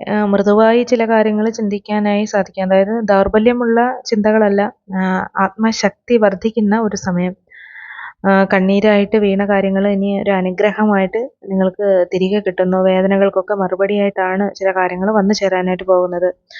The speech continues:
ഇനി, ഏ, നിങ്ങളുടെ ജോലി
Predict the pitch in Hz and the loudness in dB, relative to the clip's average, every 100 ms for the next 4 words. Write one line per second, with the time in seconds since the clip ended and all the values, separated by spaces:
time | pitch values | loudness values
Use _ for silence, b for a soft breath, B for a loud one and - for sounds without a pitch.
0 | B B B B B - 226 262 269 - | B B B B B 0 2 2 0 -4
1 | - 208 202 202 202 202 196 - 208 220 | -4 0 2 2 2 0 -2 -6 -2 0
2 | 208 214 208 - 196 202 196 208 214 | 4 4 2 0 0 2 2 0 -4